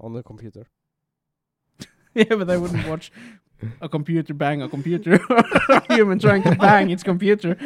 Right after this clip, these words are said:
Speaker 2: right? <laughs>
Speaker 1: Yeah, but there's a whole difference here.
Speaker 2: Porn is fine.
Speaker 1: What, what
Speaker 2: Chatting,
Speaker 1: about, what about,
Speaker 2: sexting
Speaker 1: uh,
Speaker 2: with an A I, a robot?
Speaker 1: What about,
Speaker 2: Uh, nah.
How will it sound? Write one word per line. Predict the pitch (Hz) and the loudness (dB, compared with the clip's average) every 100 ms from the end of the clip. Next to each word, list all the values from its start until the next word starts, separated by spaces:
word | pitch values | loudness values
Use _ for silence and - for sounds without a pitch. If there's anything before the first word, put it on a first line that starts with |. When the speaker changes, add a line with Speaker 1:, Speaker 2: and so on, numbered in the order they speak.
| 214 | 0
Speaker 2:
right? | 208 220 | 4 4
<laughs> | 330 294 240 - - 269 277 277 240 233 _ 269 247 269 - 277 294 240 _ _ 240 285 240 | 4 4 4 4 -2 -2 0 -4 -6 -12 _ -8 -6 -10 -10 -12 -12 -14 _ _ -20 -20 -18
Speaker 1:
Yeah, | - 302 | -8 -2
but | 247 | 0
there's | 247 220 | 0 4
a | 247 247 | 4 6
whole | 220 226 254 233 | 4 0 -2 -4
difference | 202 - 285 165 | -6 -6 -6 -8
here. | 147 127 180 254 _ _ _ _ _ _ _ _ _ _ _ _ _ _ _ | -8 -8 -8 -12 _ _ _ _ _ _ _ _ _ _ _ _ _ _ _
Speaker 2:
Porn | - 262 214 | -8 -4 -4
is | 180 | -4
fine. | - 170 170 175 175 147 _ _ _ _ _ _ _ | -4 -2 0 0 -2 -6 _ _ _ _ _ _ _
Speaker 1:
What, | 190 240 247 | -2 0 4
what | 254 | 2
Speaker 2:
Chatting, | |
Speaker 1:
about, | 277 262 233 190 165 - _ | 4 0 0 -6 -16 -20 _
what | - 254 | -2 0
about, | 277 | 2
Speaker 2:
sexting | 202 220 233 220 175 | 0 0 4 4 4
Speaker 1:
uh, | |
Speaker 2:
with | 165 156 | 0 -4
an | 156 - | -6 -6
A | 165 160 | -4 -4
I, | 151 160 | -2 -2
a | 156 143 | -2 -4
robot? | 151 156 160 160 - _ _ _ _ _ _ _ _ _ _ _ _ _ | -4 -4 -4 -6 -10 _ _ _ _ _ _ _ _ _ _ _ _ _
Speaker 1:
What | 262 277 277 | -2 0 0
about, | 247 262 | 0 0
Speaker 2:
Uh, | 247 | 0
nah. | 240 | 0